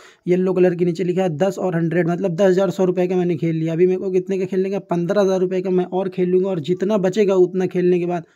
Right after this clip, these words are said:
वो सब मुझे मेरे मेन अकाउंट में मिल जाएगा, ठीक है। अगर मेरे पास अभी रिमेनिंग बोनस में कितना है, पन्द्रह हज़ार दो सौ इक्यावन रुपये। अगर मैं एक साथ कोई भी बेट लगा दूंगा तो मेरे पच्चीस हज़ार रुपये का मतलब कवर हो जाएगा, खेल लूँगा,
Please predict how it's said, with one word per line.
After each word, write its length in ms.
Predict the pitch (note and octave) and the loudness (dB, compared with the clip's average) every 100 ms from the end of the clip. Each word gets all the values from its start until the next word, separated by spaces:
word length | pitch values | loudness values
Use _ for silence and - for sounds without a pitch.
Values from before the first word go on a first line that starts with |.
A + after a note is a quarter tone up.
| _ | _
वो 100 | F#3 | -2
सब 320 | F3+ F#3 F#3 - | 0 0 0 -2
मुझे 300 | F3 F#3+ C4+ _ _ - _ | -2 -2 -2 _ _ -20 _
मेरे 160 | F3 F3+ | -2 0
मेन 260 | F3+ F3 | 0 0
अकाउंट 220 | E3+ F3 F3 | -2 -2 0
में 80 | |
मिल 200 | F3 E3 | 0 0
जाएगा, 180 | D#3 D#3 | -2 -4
ठीक 160 | D3+ G3 | -6 -6
है। 100 | G3 - - | -6 -10 -10
अगर 200 | F#3+ F#3 | -4 -2
मेरे 200 | G#3 G#3 | 0 -2
पास 200 | G#3+ G#3 | -2 -2
अभी 180 | G3+ G3+ | 0 0
रिमेनिंग 400 | F#3 F#3+ F#3+ G3+ | 2 2 2 2
बोनस 220 | G3+ G3+ | -2 -4
में 100 | G#3 | -4
कितना 180 | G3 G3+ | -4 -4
है, 60 | G#3+ - | -4 0
पन्द्रह 300 | F#3 F#3 G3+ | 2 2 0
हज़ार 200 | G3+ F3+ | 0 0
दो 140 | F#3 | -2
सौ 140 | F#3 | -4
इक्यावन 440 | - F#3 - F3+ F3+ | -6 -8 -2 0 2
रुपये। 240 | E3 E3+ | 0 -2
अगर 180 | E3+ F#3+ | -2 -2
मैं 140 | G3 | -2
एक 260 | G3 G3 G#3 | 0 0 0
साथ 300 | - G3+ G3+ | -2 -4 -2
कोई 140 | G#3 G3+ | -2 0
भी 120 | F3+ | 0
बेट 220 | F3 F3+ | 0 0
लगा 200 | E3+ E3+ | 0 0
दूंगा 320 | D#3+ E3 F#3+ - - - _ _ | -2 -4 -6 -10 -20 -20 _ _
तो 80 | - | -4
मेरे 220 | G3 F#3+ | -4 -4
पच्चीस 440 | G#3 - - - G3 | -6 -6 -6 -2 0
हज़ार 220 | F#3+ F#3 | 2 2
रुपये 260 | F3 F3+ F#3 | 0 0 -2
का 180 | G#3+ - _ _ | -2 -6 _ _
मतलब 320 | F#3+ F3 F#3+ - | -4 -2 -4 0
कवर 160 | F#3+ F3+ | 2 2
हो 60 | |
जाएगा, 220 | E3+ E3+ | 2 -4
खेल 360 | E3+ - G#3+ G3+ F3 | -4 0 2 2 0
लूँगा, 260 | F3 E3+ | -2 -4